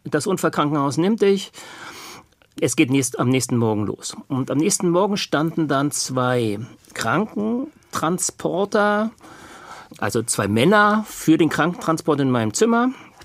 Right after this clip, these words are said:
setzten mich auf so ein Bett,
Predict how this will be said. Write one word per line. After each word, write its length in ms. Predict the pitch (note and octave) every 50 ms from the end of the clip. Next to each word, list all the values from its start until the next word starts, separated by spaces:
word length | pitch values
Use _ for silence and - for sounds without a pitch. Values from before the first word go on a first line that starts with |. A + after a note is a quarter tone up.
| - _ _ _ _ _ _ - - _ - - - - - -
setzten 460 | - D3+ D#3+ - - - - D3+ D3
mich 260 | C#3+ C#3 C3+ - -
auf 180 | - B2+ A#2+ A#2
so 200 | - - C3 -
ein 360 | - A#2+ A#2 A2+ B2 C3 - - _ _ _ - _ _ _ _ - B2+ _
Bett, 440 | - D3+ A3+ A#3+ - - - -